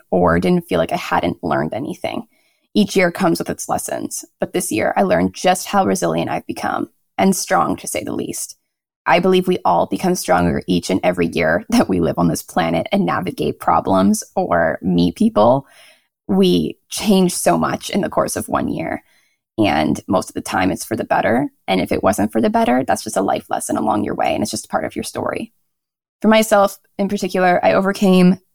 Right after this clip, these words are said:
crucial business lessons, where to invest my time and money into, understanding the seasons of business, and learning when to step away and take time for myself, as I believe everybody deserves a break. I was able to work with some amazing clientele,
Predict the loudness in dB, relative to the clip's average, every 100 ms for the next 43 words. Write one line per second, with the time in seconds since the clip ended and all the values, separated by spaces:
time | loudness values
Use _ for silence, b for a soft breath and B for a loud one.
0 | -8 2 2 2 -2 -2 -4 -2 -2 0
1 | 0 -2 -4 _ _ _ 0 4 4 6
2 | 6 4 4 2 2 0 2 2 2 4
3 | 2 0 -2 -4 -4 0 0 0 -2 0
4 | 2 2 0 0 0 -2 -4 -2 2 2
5 | 0 -6 b b b 4 6 6 6 6
6 | 6 4 0 0 0 2 0 2 0 -2
7 | -4 -2 -2 -2 -2 -2 -2 -2 -2 0
8 | 2 2 0 -2 -8 0 2 2 2 2
9 | 0 -8 _ _ _ -4 -2 0 -2 -4
10 | -4 -6 -10 _ _ _ _ _ _ _
11 | _ _ 4 4 4 2 2 0 0 0
12 | 2 0 4 4 6 6 4 4 2 4
13 | 2 2 2 4 4 0